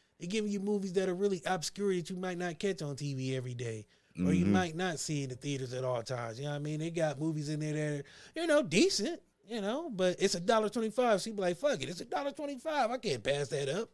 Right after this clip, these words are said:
Speaker 1: Netflix
Speaker 2: Right.
Speaker 1: is charging me sixty bucks. Redbox got, uh, Battle of the Toxic Crusader five for a dollar twenty-five.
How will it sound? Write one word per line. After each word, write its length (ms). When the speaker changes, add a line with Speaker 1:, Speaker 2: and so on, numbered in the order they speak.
Speaker 1:
Netflix 200
Speaker 2:
Right. 180
Speaker 1:
is 100
charging 320
me 80
sixty 440
bucks. 520
Redbox 500
got, 280
uh, 260
Battle 400
of 60
the 80
Toxic 480
Crusader 520
five 460
for 240
a 100
dollar 220
twenty-five. 960